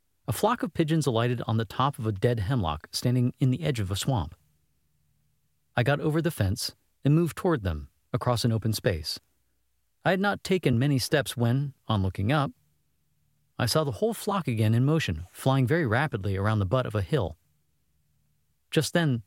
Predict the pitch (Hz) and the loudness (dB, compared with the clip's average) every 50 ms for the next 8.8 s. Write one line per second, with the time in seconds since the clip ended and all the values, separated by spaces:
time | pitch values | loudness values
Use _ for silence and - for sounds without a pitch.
0 | _ _ - 135 - - - - 156 135 113 - 110 98 104 113 113 113 107 110 | _ _ -8 -8 -8 -6 -4 -2 0 0 0 0 0 0 2 2 0 0 0 0
1 | 104 101 98 - - 123 131 123 - - 180 156 110 90 90 - - _ _ _ | 0 0 0 0 0 2 2 0 0 0 0 0 0 -2 -4 -6 -10 _ _ _
2 | _ _ _ _ _ _ _ _ _ _ _ _ _ _ _ _ _ - 117 - | _ _ _ _ _ _ _ _ _ _ _ _ _ _ _ _ _ -2 0 2
3 | - 175 - - - 147 135 98 85 - - - - 139 143 151 127 113 131 151 | 0 0 0 -2 -2 0 0 0 -2 -4 -6 -4 0 0 2 2 2 2 2 2
4 | 127 101 95 104 104 98 - - 180 165 - - 90 85 82 82 80 - - _ | 2 0 0 -2 -4 -4 -2 -2 -2 -2 0 -2 -2 -2 -2 -2 -4 -6 -8 _
5 | _ _ - 151 139 131 101 101 87 92 - - - 127 131 - - - - 117 | _ _ 0 2 2 4 2 2 0 0 -2 -2 0 0 0 0 -2 -2 0 0
6 | 110 - - 170 160 185 139 82 78 - - _ _ _ _ _ _ _ _ _ | 0 0 -2 -2 0 0 0 -2 -4 -8 -14 _ _ _ _ _ _ _ _ _
7 | _ _ _ - 117 - 143 180 226 - 180 156 - - - 101 85 - _ _ | _ _ _ -4 -2 0 0 0 0 -2 -2 -2 -2 -2 -4 -6 -6 -6 _ _
8 | _ _ _ - 120 120 156 170 196 175 - - - 151 147 - | _ _ _ -2 0 2 2 2 0 -2 -2 0 0 0 0 0